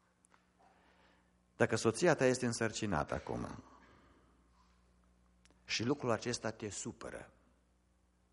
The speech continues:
suntem nepregătiți să avem copil. Sau este al doilea, este al treilea, ori este al zecelea. Iar însărcinată.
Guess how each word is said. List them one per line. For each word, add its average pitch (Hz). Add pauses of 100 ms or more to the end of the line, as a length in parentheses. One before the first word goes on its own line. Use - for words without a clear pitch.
(560)
suntem 98
nepregătiți 92
să -
avem 71
copil. 69 (1300)
Sau - (560)
este 110
al 107
doilea, 110
este 98
al 110
treilea, 151
ori 95
este 101
al 131
zecelea. 131 (1900)
Iar 175
însărcinată. 160